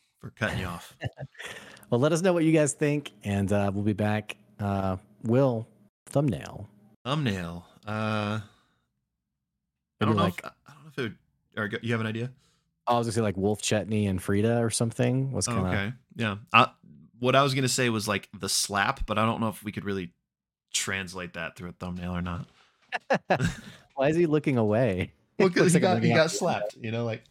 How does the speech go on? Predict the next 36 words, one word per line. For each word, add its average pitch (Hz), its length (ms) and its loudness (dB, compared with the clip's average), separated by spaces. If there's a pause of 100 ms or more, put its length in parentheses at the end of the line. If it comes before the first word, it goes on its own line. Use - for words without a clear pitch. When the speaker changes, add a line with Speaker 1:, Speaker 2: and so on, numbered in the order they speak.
(280)
Speaker 2:
Yeah. 95 300 -2 (1120)
Yeah. - 220 -6 (540)
I 131 100 2
think, 226 240 2 (240)
I 147 120 4
think 165 200 4
we 156 100 4
could 147 160 2
do 131 160 4
whatever, 113 460 4
and 107 120 0
it 107 60 2
would 104 140 -2
prob-, 110 160 0
people 127 220 0
would 113 120 2
probably 110 240 0
think 104 240 -2
it's - 140 -2
one 95 180 0
of 98 80 0
those 95 240 0
two 92 340 0
<laughs> - 40 -8
scenarios. 92 880 -2 (180)
Speaker 1:
<laughs> - 140 -4
Speaker 2:
Someone's 143 320 -2
getting 156 160 0
slapped 117 380 0
or 110 40 0
someone's 110 240 2
getting 104 320 2
bit 92 220 0
by 92 140 2
a 87 80 0
wolf. 82 400 -4